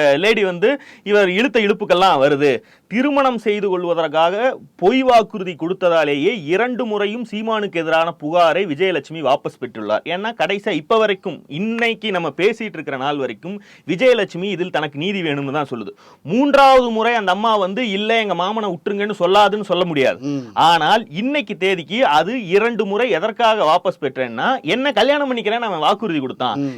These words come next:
Speaker 1: எனக்கு இந்த வழக்கு கோர்ட்டில் போய் அவனை தண்டிப்பதை விடவும் என்னுடைய வாழ்க்கை முக்கியம். அவன் என்னை கட்டிக்கிட்டான்னா"
Speaker 2: அங்கீகாரம்.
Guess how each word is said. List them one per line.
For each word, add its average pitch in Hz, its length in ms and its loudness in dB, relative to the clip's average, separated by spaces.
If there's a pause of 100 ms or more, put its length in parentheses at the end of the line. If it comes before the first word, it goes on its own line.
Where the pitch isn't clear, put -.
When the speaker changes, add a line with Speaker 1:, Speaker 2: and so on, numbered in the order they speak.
Speaker 1:
எனக்கு 233 400 0
இந்த 214 200 0
வழக்கு 254 800 0
கோர்ட்டில் 254 500 4
போய் 240 200 0
அவனை 208 240 -2
தண்டிப்பதை 175 520 -2
விடவும் 135 420 -2
என்னுடைய 240 500 0
வாழ்க்கை 220 420 2
முக்கியம். 190 360 -6
அவன் 202 260 -2
என்னை 196 220 -2
கட்டிக்கிட்டான்னா" 247 520 0
Speaker 2:
அங்கீகாரம். 240 300 8